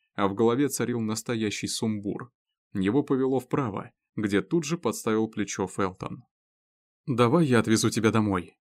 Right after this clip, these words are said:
предложил офицер. «Нет», протянул Беннет. «Только не туда.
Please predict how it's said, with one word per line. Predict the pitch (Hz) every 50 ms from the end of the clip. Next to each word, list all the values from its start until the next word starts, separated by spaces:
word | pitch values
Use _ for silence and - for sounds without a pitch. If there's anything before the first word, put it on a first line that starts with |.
| _ _ _ _ -
предложил | - 113 110 110 107 104 101 113 127 127
офицер. | 127 123 - 120 - - - 87 - - _ _ _ _ _ _ _ _ _ _ _
«Нет», | - - 120 139 143 139 135 127 117 104 90 98 98 - - - - _ _ _ _ _ _ _ -
протянул | - 120 110 110 - 110 104 104 98
Беннет. | 95 98 107 98 92 - - _ _ _ _ _ _ _ _ _
«Только | - - 107 107 139 - - 160
не | 165 160
туда. | 156 165 165 147 160 147 127 104 87 -